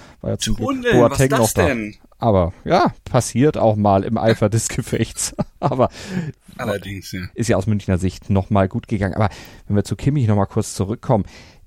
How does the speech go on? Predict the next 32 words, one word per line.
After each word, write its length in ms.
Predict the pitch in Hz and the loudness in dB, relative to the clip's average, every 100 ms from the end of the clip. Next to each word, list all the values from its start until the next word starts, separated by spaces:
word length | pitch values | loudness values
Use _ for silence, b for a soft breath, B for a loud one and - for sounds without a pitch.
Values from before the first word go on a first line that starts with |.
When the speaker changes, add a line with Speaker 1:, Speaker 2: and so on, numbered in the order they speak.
| _ | _
Speaker 1:
Geniestreich 560 | 110 110 127 - 147 170 | -2 0 0 0 -2 0
von 200 | 117 98 | 0 2
ihm 200 | 117 135 | 0 2
auf 160 | 107 | 0
jeden 180 | 110 113 | 0 0
Fall, 240 | 117 117 156 | 2 2 2
gutes 340 | 143 127 113 | -2 -2 -2
Auge 380 | - 110 151 175 | 2 2 2 -2
und 220 | - 123 | -2 0
natürlich 320 | 120 123 117 - | 0 0 -4 -4
auch 120 | 101 | -6
starke 360 | - 110 - 113 | 0 0 0 -2
Technik, 440 | 127 123 120 - - | -2 0 -2 -2 -4
aber 540 | 104 135 110 98 135 b b b | -2 2 4 4 2 b b b
er 160 | 110 107 | 0 4
wurde 160 | 117 | 2
darauf 240 | 110 104 - | 4 0 0
hingewiesen 600 | 131 127 98 101 90 90 | -2 -2 -2 -2 -2 -4
von 240 | - 104 | -4 0
der 140 | 104 95 | 2 2
Scouting- 640 | - 90 113 117 110 101 | 0 0 0 4 4 2
und 220 | 110 110 - | 2 -2 0
Coaching-Abteilung. 880 | - - 113 - - 107 95 95 95 | -2 2 0 0 0 2 4 2 0
Die 100 | 98 | 0
haben 100 | 110 | 2
nämlich 140 | 101 | 0
zu 120 | - | 0
ihm 80 | 107 | 0
gesagt, 280 | 98 104 - | 2 0 0
„Pass 180 | 101 - | -4 -2
mal 100 | 87 | 0
auf, 240 | 139 143 | 0 0